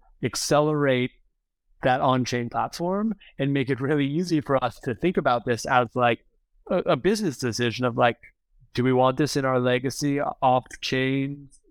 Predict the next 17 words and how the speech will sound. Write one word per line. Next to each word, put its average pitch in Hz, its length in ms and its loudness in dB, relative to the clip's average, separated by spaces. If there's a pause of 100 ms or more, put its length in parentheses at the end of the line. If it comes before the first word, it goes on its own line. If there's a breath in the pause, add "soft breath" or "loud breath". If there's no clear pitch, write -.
(120)
P 139 180 2
O 131 140 4
A 131 260 2
sidechain? 156 680 0 (360 loud breath)
Or 190 240 2
would 165 140 2
it 147 40 -2
be 160 120 -2
more 147 260 0
efficient, 139 640 -4
higher 135 300 0
leverage, 127 760 -4
more 139 200 2
accessible 135 480 -2
to 131 100 -8
more 127 160 0
customers 123 720 -4